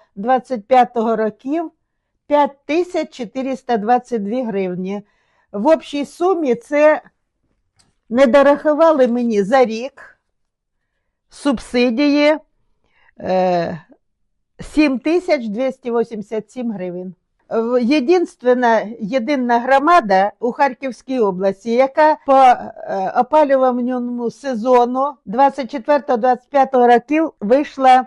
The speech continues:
з прибутком. Всі остальні убиточні. Зміїв-, Зміївтепло прибуткова, е, прибуткова організація. Чому, я не знаю. Бистріш всього, вони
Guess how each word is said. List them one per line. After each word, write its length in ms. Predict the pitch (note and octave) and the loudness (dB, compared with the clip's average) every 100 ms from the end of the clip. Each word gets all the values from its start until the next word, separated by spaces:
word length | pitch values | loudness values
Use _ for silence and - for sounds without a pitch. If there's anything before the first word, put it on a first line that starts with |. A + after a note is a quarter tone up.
| _ | _
з 160 | F#3+ - | -20 -16
прибутком. 720 | - C#4 B3 G#3 - F#3 F3+ - _ _ | -6 -4 -2 -6 -8 -10 -10 -14 _ _
Всі 280 | - D#4+ D#4+ | -6 -2 0
остальні 720 | B3 C4 - C#4 C#4 D#4+ D4 | 0 -2 0 0 0 -2 -4
убиточні. 920 | C#4 A3+ A3 - F#3+ - F#3 F#3 G3+ _ A3 | -4 -2 -2 -2 -10 -12 -14 -12 -14 _ -6
Зміїв-, 680 | G#3 C#4 C4+ B3 D4 F4 - A#3+ G#3+ | -2 0 0 0 0 -2 -4 -8 -4
Зміївтепло 1000 | B3 C4 B3+ C4+ - B3+ B3+ C4 E4 E4 | -4 -2 -4 -6 -6 -8 -4 0 2 0
прибуткова, 800 | B3 A#3 C4 - C4+ C#4 C4+ B3+ - _ _ _ | -2 -2 -2 -2 0 2 4 2 0 _ _ _
е, 260 | - - - - | -20 -20 -20 -6
прибуткова 1120 | B3 A#3 C4 - D4 C#4 C4+ C4 A#3+ G3+ D#3 - | -4 -2 -2 0 0 4 4 6 6 2 -2 -2
організація. 1000 | B3 C4 B3 B3 F#3 E3 - F3 F3 F#3+ - | -2 0 -2 -4 -4 -8 -10 -10 -8 -8 -6
Чому, 580 | D#4+ D#4+ E4+ G4+ G4 - _ | -2 0 2 2 2 -4 _
я 220 | A3+ C#4 D4 | -2 2 2
не 180 | C#4+ | 0
знаю. 440 | A3+ G#3 F#3+ F#3 F#3+ | -2 0 0 0 -2
Бистріш 540 | B3 - - F4+ F4 | -4 -6 -4 -4 -4
всього, 640 | - - F#4 F#4 B3 A3 G#3+ _ _ _ _ | -8 -2 0 2 4 4 0 _ _ _ _
вони 540 | - A3+ C#4+ D#4 F#4+ | -6 0 0 0 -2